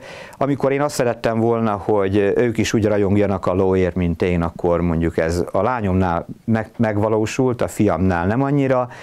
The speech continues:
de most már elfogadom, hogy, ö, azért nem vagyunk egyformák. Abban viszont valamennyien együttműködünk, meg egy-, egyetértünk, hogy a,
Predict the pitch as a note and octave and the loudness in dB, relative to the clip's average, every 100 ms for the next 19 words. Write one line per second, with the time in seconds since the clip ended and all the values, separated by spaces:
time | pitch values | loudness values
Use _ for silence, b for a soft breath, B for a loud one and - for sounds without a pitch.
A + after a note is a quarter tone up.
0 | B B B C3 B2+ B2+ C3 B2 - B2 | B B B 0 0 0 0 -2 0 0
1 | B2 F#2+ F#2+ F#2+ G2 F#2+ E2+ F#2 F#2 F2+ | 0 -2 0 0 2 0 0 0 0 0
2 | F2+ F2 F#2 F2 A2+ G#2+ - - - - | 2 2 0 0 0 0 -2 -6 -14 -16
3 | - - - F#2+ G#2 G2+ F2 F#2+ - A#2+ | -16 -14 -8 -4 0 0 0 -2 -2 -2
4 | A#2+ B2+ B2+ B2 - B B D3+ C3+ B2+ | 0 -2 -2 -8 -18 B B -2 0 0
5 | A#2+ B2 G#2+ C3 G#2 F#2+ F#2 F2+ G2 G2+ | 0 0 0 0 0 0 2 2 2 0
6 | - F2+ F2+ F2+ F2 F2 E2+ F#2+ F2+ - | 0 -2 -2 -2 -2 -2 -2 0 -2 -2
7 | G#2+ G2 F2 G2 G2+ G2+ F2 - F2 F2 | -2 0 0 0 0 0 -2 0 0 2
8 | D#2+ | 0